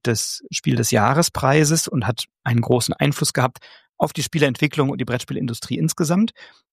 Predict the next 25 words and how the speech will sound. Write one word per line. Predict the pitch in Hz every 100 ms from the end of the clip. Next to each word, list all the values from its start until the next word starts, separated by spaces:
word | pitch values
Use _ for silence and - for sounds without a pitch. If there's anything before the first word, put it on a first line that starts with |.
| _
Und | - 143
Hisashi | 131 147 175
Hayashi | 120 120 117 - 151 156 - _ _
hat | - 151 190
extra, | - - 180 185 196 -
um | 170 160 151
Katan | 139 - 151 185 196
zu | - 131
lernen, | 110 98 123 156 175
seinerzeit | 127 120 131 - - 131 165 - _ _ _
ein | - 143
paar | 135 151
deutsche | 135 180 220 - 143
Vokabeln | 135 131 151 143 117 113
sich | 131 -
beigebracht, | 113 123 131 131 156 - -
um | 175 175
dieses | 170 170
Spiel | - 214 220
zu | -
verstehen. | 120 110 - 113 104 - _ _ _ _ _ _
Er | -
sagt, | 143
„Ich | -
spreche | - 139